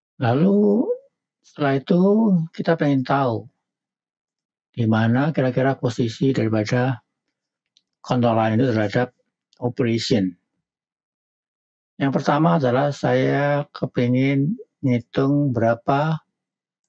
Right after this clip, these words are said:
search margin-nya. Ya, berapa search margin-nya. Artinya, ini ada tiga macam, yang cross ini merah ini adalah operating point.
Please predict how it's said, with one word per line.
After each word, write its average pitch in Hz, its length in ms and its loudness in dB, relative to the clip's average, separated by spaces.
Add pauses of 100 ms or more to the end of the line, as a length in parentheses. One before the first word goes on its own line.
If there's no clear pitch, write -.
search - 400 -6
margin-nya. 113 640 0 (1500)
Ya, 110 400 -6
berapa 127 160 -2
search 131 240 -2
margin-nya. 110 560 -4 (240)
Artinya, 120 400 -2 (1040)
ini 139 160 0
ada 120 160 0
tiga 117 360 -2
macam, 113 680 0
yang 113 240 -2 (680)
cross 113 320 -2
ini 110 160 0
merah 104 280 0
ini 110 200 0
adalah 107 400 -2 (720)
operating 120 440 0
point. 104 400 -2